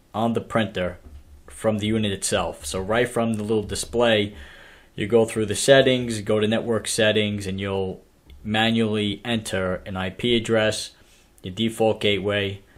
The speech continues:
and sometimes it will request a D N S entry as well. You save those settings. Once you have that printer powered up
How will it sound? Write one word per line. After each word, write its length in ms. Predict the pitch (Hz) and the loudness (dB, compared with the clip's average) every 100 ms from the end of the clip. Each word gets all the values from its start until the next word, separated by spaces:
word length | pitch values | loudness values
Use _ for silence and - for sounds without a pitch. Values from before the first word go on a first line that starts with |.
| - - - - - _ _ _ - - | -20 -20 -20 -20 -20 _ _ _ -20 -18
and 120 | 92 - | -10 -6
sometimes 400 | 101 107 107 92 | -4 -2 -2 -2
it 100 | 104 | -4
will 140 | 104 | -4
request 500 | 98 90 - 101 - | -4 -4 0 0 -2
a 60 | 92 | -6
D 200 | 101 101 | -4 -2
N 120 | 98 | -2
S 180 | 98 98 | -4 -4
entry 340 | 92 - 92 | -4 -4 -6
as 140 | 87 | -4
well. 400 | 104 117 110 101 - - _ _ _ | 0 2 2 -2 -10 -20 _ _ _
You 100 | 95 | -10
save 300 | - 117 113 | 0 2 4
those 240 | 110 107 - | 0 -2 0
settings. 540 | 110 101 92 90 - - - _ - - _ _ _ _ _ _ _ _ - - | 0 0 -4 -10 -14 -18 -20 _ -20 -20 _ _ _ _ _ _ _ _ -10 -4
Once 260 | 120 143 170 | -2 0 2
you 80 | |
have 460 | 139 131 127 117 107 | 4 6 6 4 2
that 240 | 113 107 | 0 0
printer 260 | - 120 110 | -2 -4 -4
powered 400 | - 117 117 113 | 0 2 4 4
up 260 | 113 113 | 2 0